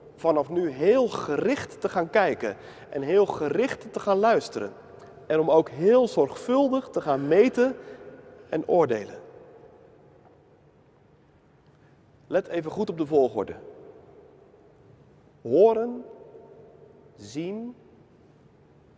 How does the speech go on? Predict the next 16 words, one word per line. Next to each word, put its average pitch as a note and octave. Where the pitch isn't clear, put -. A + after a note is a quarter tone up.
meten. C3
In B2
alle D3
eerlijkheid, D3
ik C3
draai C#3
dat C3
vaak C3+
om. F#2
Ik B2
heb C3+
mijn B2
oordeel C#3+
al B2+
lang D3
klaar, C#3